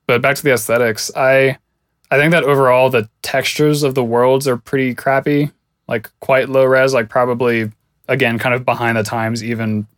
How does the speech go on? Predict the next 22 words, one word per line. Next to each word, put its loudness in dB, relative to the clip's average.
for 0
the 0
time -4
that -8
this -8
game -8
came -12
out. -6
Aside 0
from -2
the 0
actual 0
quality, 0
I 2
think -4
that 0
the -4
variety 2
of 0
the -4
environments -2
is -6